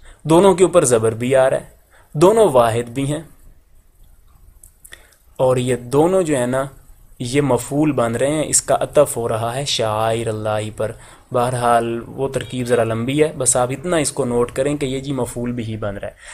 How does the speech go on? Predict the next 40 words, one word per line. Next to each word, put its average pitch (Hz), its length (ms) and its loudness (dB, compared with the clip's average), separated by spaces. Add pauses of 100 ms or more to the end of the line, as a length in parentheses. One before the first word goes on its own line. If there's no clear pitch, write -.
(160)
तो - 80 -4
अशहरा 139 480 2
मफूल 147 420 -2
भी 147 180 -2
ही 165 160 -6
जब 156 200 2
बना 156 220 0
है, 127 100 -2
तो 147 140 -8
उसका 185 240 0
जो 180 100 -4 (280)
पैरवी 147 340 2
करने 147 340 0
वाला 117 260 0
जो 139 140 -2
अल 139 120 4
हराम 120 520 -2
था, 107 100 -4
वो 107 180 -6
भी 135 160 -6
उसी 143 240 -6
के 156 120 -2
पीछे 135 320 -4
पीछे 143 340 -4
गया, 147 200 0
वो 127 140 -2
भी 135 100 -6
मफूल 143 320 -8
बना। 160 280 -4 (1300)
इसी 160 160 -2
तरह 117 280 -8 (120)
अनिल 131 460 -4 (680)
मस्जिदिल 147 680 0
हरामी, 123 560 2 (720)
अन 190 240 0
जा 127 220 0
रहा 123 140 2
है, - 160 -8 (340)
अल 160 180 2
मस्जिदी 180 680 -4